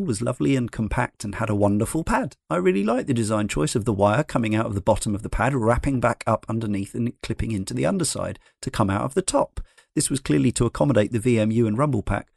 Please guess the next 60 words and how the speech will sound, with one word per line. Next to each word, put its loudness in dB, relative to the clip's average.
which -2
when 4
all 6
plugged -2
in 0
and -2
set 0
up 2
was -6
quite 0
a 2
hefty -4
beast. -6
The -6
console 0
was 0
damn 0
loud, 2
mine, -4
still 0
is. -2
The -10
fans 0
were 0
hard 2
and -4
the -10
disk 0
drive -4
is -6
constantly 0
clicking -4
and -6
spinning. -4
I -4
think 4
it's -2
one 0
of -4
the -4
loudest 2
consoles -4
ever, 0
to -8
be 0
honest. -6
I -2
recently 4
set 0
it -2
up 0
on 0
my 0
desk -2
next -6
to -4
my -2
P -2
V 2
M 0